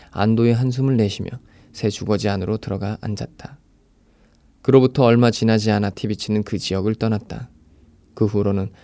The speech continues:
딱 한 번 그를 얼핏 보았을 뿐이다. 바이오 베프에서 수 킬로미터 떨어진 곳이었다.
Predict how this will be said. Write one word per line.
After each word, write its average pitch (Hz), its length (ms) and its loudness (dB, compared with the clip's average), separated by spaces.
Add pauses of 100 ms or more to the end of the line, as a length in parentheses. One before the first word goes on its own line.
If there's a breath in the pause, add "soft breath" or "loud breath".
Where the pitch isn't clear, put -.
(120)
딱 - 260 -4
한 131 120 -2
번 123 180 0
그를 107 300 -2
얼핏 107 400 0
보았을 104 380 -4
뿐이다. 110 440 -10 (1000 soft breath)
바이오 110 300 4
베프에서 107 480 2
수 - 160 -12
킬로미터 117 460 -2
떨어진 110 420 -2
곳이었다. - 600 -10